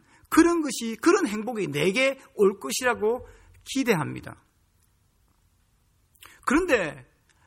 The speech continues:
막상 현실에 부딪히면 우리는 참으로 처참합니다. 현실에 부딪히면 그런 낭만적인 행복은 우리에게 있지 않습니다.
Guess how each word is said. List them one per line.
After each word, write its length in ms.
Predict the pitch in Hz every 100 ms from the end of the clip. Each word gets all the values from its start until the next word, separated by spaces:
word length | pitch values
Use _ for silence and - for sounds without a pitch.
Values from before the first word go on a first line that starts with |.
| _ _
막상 500 | 196 233 - 285 247
현실에 480 | 170 208 220 302 240
부딪히면 800 | - 170 196 - 247 160 123 - - - - _ _ 160
우리는 220 | 190 190 -
참으로 260 | 254 247 -
처참합니다. 840 | - 160 220 202 135 135 135 - - - _ _ _ _ - - -
현실에 400 | 240 269 339 339
부딪히면 600 | 196 - - 247 180 -
그런 220 | 302 277
낭만적인 680 | 202 254 311 320 285 247 196
행복은 420 | 180 180 208 151
우리에게 560 | 123 165 196 170 156 - -
있지 320 | 254 - 202
않습니다. 680 | 123 107 110 139 135 127 123